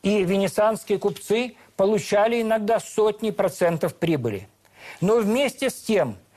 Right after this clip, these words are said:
была страсть к познанию нового, любознательность, любопытство и желание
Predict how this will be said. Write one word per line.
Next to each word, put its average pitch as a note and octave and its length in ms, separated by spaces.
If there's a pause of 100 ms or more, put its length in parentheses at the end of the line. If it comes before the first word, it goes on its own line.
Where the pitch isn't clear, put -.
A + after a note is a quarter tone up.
(260)
была A3 420
страсть - 800 (160)
к - 40
познанию A3+ 680
нового, D3 580 (260)
любознательность, G3+ 1120 (160)
любопытство G#3 1000 (380)
и A3+ 300 (640)
желание A3+ 760